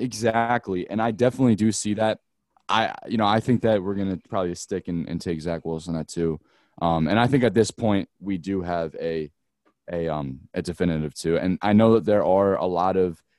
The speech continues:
things that are scaring scouts about Justin Fields, and that's his ability to read and process. And after having a Sam Darnold, someone who was turnover prone and someone that had that same issue, we can't, we can't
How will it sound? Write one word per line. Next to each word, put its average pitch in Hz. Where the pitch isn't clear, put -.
things 110
that 98
are 90
scaring 101
scouts 104
about 104
Justin 110
Fields, 104
and 98
that's 101
his 101
ability 95
to 95
read 90
and 80
process. 82
And 90
after 113
having 110
a 92
Sam 95
Darnold, 95
someone 101
who 98
was 92
turnover 101
prone 101
and 92
someone 107
that 101
had 104
that 101
same 101
issue, 104
we 101
can't, 92
we 92
can't 85